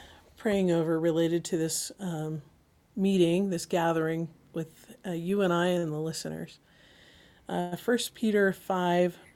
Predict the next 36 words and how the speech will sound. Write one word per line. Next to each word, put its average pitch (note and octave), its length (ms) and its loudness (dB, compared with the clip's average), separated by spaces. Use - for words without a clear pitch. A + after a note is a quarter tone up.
verses F3+ 340 -4
ten F3 240 -2
and E3 100 -2
eleven D#3+ 560 -4
are E3+ 260 0
pretty G#3 340 -2
profound, E3+ 560 -4
and F3 100 -4
I'd F#3 240 -4
love F3 180 0
to F#3+ 100 -4
leave E3 220 -4
you D#3+ 140 -4
with D#3+ 200 -8
this. D3 400 -8
"After A3+ 360 0
you've A#3+ 220 2
suffered G#3 580 2
for F3 160 -2
a D#3+ 60 0
little D#3+ 260 -2
while, D3+ 640 -6
the F3+ 100 -6
God G3 280 2
of G3 120 -2
all F#3 160 6
grace, D#3 560 -6
who F3+ 120 -4
called F3+ 360 -2
you F#3 100 -2
to - 180 -6
his E3 180 -2
eternal F3 500 -2
glory D#3 520 -2
in D#3 120 -8
Christ, - 560 -6